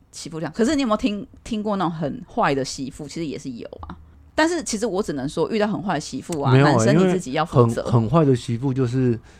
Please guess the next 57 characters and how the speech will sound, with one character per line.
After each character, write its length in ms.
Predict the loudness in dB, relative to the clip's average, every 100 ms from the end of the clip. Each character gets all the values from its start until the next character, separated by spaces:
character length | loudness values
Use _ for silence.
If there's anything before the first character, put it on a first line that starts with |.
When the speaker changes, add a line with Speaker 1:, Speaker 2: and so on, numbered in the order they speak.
| -16 -4
Speaker 2:
这 100 | -4
个 80 |
朋 180 | -2 -2
友 140 | 0 -2
不 180 | -4
好， 220 | -6 -6 0
所 80 | 0
以 60 |
我 160 | 2 -2
一 60 | 0
般 240 | 2 4
来 140 | 2
说 180 | -2 -2
我 180 | -2 -2
好 200 | -2 -4
像 200 | -2 -2
没 200 | -2 -2
有 340 | -4 -4 -8 -14 -20 -20 -20 -6
不 100 | -2
好 140 | -2 -4
的 80 |
朋 160 | -10 -12 -14
友。 80 | -14 -20 -4
Speaker 1:
对， 100 | -2
就 120 | 0
是， 180 | -2 -2 -8
就 80 |
是 200 | -6 -6 -2
我 120 | -4
觉 280 | -2 -2 0
得 160 | 0
如 160 | 0 0
果 120 | 0
很 240 | -2 -4 -4
坏 120 | -4
的 60 | -4
媳 180 | -8
妇， 140 | -8 -6
那 120 | -6
你 120 | -6
就 80 | -8
是 120 | -10
这 120 | -8
个 80 | -10
先 180 | -8 -4
生 100 | -4
你 60 | -6
自 100 | -10
己 60 |
要 100 | -12 -16
负 120 | -20 -20
责。 120 | -18 -18 -18 _ _ -20 -20 -16 -14 -2
Speaker 2:
自 100 | 0
己 80 |
选 180 | 0 -2
的 120 | -4
啊。 120 | -8